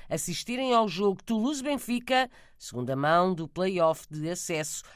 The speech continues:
aos oitavos de final da Liga Europa de Futebol. O treinador da equipa francesa diz que este vai ser o jogo mais importante da época para o Toulouse,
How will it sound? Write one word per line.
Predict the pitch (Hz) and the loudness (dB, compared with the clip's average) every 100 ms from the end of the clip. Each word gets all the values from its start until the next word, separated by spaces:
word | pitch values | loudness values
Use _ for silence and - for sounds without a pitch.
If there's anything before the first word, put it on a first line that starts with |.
| _ | _
aos | - 143 147 - | 2 2 2 -4
oitavos | - 185 156 - 175 175 147 | 0 0 0 2 2 2 -4
de | 170 | -10
final | 196 208 175 135 143 | -8 -4 0 2 0
da | 151 156 | -2 -4
Liga | 165 190 196 | -4 -2 0
Europa | 185 139 - 147 | 4 2 2 -2
de | 139 185 | -2 -4
Futebol. | - - - 113 101 85 90 - - | -6 -12 -14 -8 -8 -8 -12 -18 -16
O | 139 | -12
treinador | 139 135 143 135 143 | -8 -4 -2 -2 -4
da | 131 | -2
equipa | 139 - 139 139 | -6 -4 -6 -6
francesa | - 135 - 208 170 143 127 - - | -4 -6 -2 -2 0 0 0 -4 -16
diz | 139 143 - | -8 -6 -6
que | 170 | -4
este | 269 - 226 | -6 -6 -4
vai | 247 | -4
ser | 240 240 | -4 -6
o | 226 | -4
jogo | 208 208 160 | -4 -4 0
mais | 151 190 | 2 2
importante | 214 196 180 202 190 180 | 0 -4 -2 0 0 0
da | 175 | 0
época | 175 165 - 180 | 0 0 -2 -4
para | - 165 | -2 -2
o | 160 | -4
Toulouse, | 151 165 175 202 185 - | -6 -6 -2 -2 -4 -8